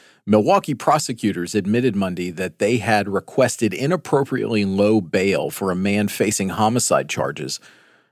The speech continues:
who was accused of plowing an S U V into holiday revelers in Waukesha, Wisconsin.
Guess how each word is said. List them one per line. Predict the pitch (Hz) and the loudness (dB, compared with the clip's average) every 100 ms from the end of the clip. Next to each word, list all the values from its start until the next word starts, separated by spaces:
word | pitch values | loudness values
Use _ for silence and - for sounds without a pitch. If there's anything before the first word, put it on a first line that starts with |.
| _ | _
who | - | -4
was | 98 92 | -2 -2
accused | 87 - 135 127 113 | -4 0 4 4 4
of | 92 | 0
plowing | - 110 107 107 | 0 2 2 2
an | 87 | 0
S | 92 101 | 0 -2
U | 95 | -4
V | 82 92 90 | -2 -2 0
into | 78 | -2
holiday | - 113 107 90 | 0 2 2 2
revelers | 82 90 90 90 55 - - | 2 0 0 -2 -4 -6 -10
in | - 85 82 | -10 -8 -8
Waukesha, | 85 95 - 98 - 85 | -2 0 0 0 0 0
Wisconsin. | 80 76 - 78 - - | 0 -4 -2 -2 -4 -10